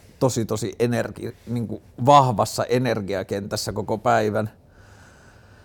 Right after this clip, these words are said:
Ja yritti tallentaa sitä, ja kyllä mä varmaan sain sieltä ihan tarpeeksi matkua jonkinlaiseen tarinaan. Ja muuten on sitten niinku vaan onnistunut ottaa tosi, tosi rennosti. Viettänyt paljon aikaa tuossa uima-altaalla ja niinku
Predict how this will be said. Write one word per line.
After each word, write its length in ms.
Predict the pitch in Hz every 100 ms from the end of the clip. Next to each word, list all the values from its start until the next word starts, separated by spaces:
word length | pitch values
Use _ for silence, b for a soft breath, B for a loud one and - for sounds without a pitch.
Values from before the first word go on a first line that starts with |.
| b
Ja 80 | 113
yritti 300 | 120 120 -
tallentaa 500 | 113 127 120 104 117
sitä, 240 | - 120
ja 100 | 120
kyllä 120 | 123 143
mä 80 |
varmaan 300 | 160 156 151
sain 220 | 139 147 127
sieltä 220 | 120 113
ihan 180 | 120 113
tarpeeksi 380 | 120 113 107
matkua 340 | 120 117 - 104
jonkinlaiseen 580 | 110 107 101 104 113 104
tarinaan. 360 | 113 98 101
Ja 60 | 139
muuten 320 | 233 196 -
on 80 | 160
sitten 260 | 165 -
niinku 220 | 139 123 123
vaan 160 | 127
onnistunut 400 | 131 127 - 123
ottaa 240 | 120 - 113
tosi, 260 | 131 117
tosi 240 | 104 101 104
rennosti. 460 | 104 98 101 98
Viettänyt 340 | 120 117 117 -
paljon 300 | 110 110 104
aikaa 320 | 104 107 104
tuossa 320 | 98 101 107
uima-altaalla 840 | 110 107 101 104 101 98 95 95
ja 120 | 95 92
niinku 480 | 101 101 92 95